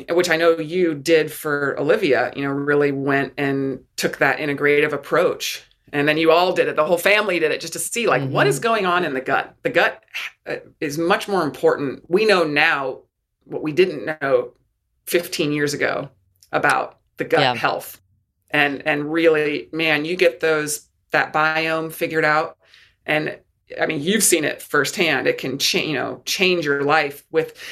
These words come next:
Speaker 1: actually being able to introduce stuff back into your diet that you thought you couldn't have because you got bloated, because you thought you had an intolerance, but it was actually the, the gut biome was off and just needed to be squared away there. So, um,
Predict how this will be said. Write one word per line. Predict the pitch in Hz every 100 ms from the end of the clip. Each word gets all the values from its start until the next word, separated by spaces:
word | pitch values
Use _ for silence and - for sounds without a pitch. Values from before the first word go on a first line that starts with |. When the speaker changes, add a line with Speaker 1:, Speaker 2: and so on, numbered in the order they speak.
| -
Speaker 1:
actually | - 220 247 202
being | 190 190
able | 180 -
to | - 202 -
introduce | 202 196 214 170 185 294 214 - - - -
stuff | - - 190 190 -
back | 175 170 170 190
into | 262 392 381 208
your | 156
diet | 160 139 151 175
that | 170 - 170
you |
thought | 165 202 -
you | 170
couldn't | - 359 233
have | 214 156 156
because | 180 - 170 175
you |
got | 165 -
bloated, | 175 233 277 160 156 190 - - - - _
because | 185 190 175
you | 170
thought | - 214 302 185
you | 175
had | 151
an | 147
intolerance, | 143 139 131 143 175
but | 180 165
it |
was | 160 151
actually | 147 - 156 147
the, | 147 135 - -
the | 156
gut | 135 226 -
biome | 151 139 143 143 143
was | 147 143
off | 127 180 - - - - -
and | 151 160
just | 151 -
needed | 160 147 147
to | 151
be | 131 143 139 147 - _ _
squared | - - - 156 151 151
away | 143 139
there. | 139 208 156 156
So, | - 165 143 139 135 -
um, | 143 135 131 147